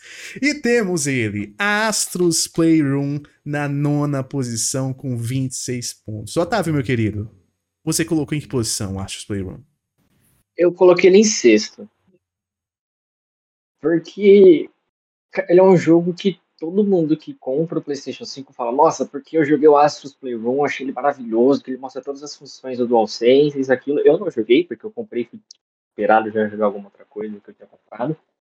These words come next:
Speaker 2: Mas, assim, pelo tanto de eu ouvir falar o As-, o Astros, eu coloquei ele em sexto. Talvez ficou até um pouco mais alto do que ele merecia, mas por ele fa-,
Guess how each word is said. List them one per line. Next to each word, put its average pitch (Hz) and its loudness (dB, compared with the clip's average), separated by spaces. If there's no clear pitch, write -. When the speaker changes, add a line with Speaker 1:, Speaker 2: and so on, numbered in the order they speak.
Speaker 2:
Mas, 165 4
assim, 151 0
pelo 170 0
tanto 190 4
de 175 6
eu 185 10
ouvir 165 4
falar 151 4
o 139 6
As-, 123 0
o 123 -8
Astros, 123 -2
eu 131 -2
coloquei 143 4
ele 143 -2
em - -2
sexto. 120 -2
Talvez 160 2
ficou 165 0
até 165 0
um 202 -2
pouco 175 -4
mais 123 -4
alto 135 0
do - -20
que - -20
ele 120 -12
merecia, 120 -2
mas 147 -6
por 143 0
ele 156 6
fa-, 139 0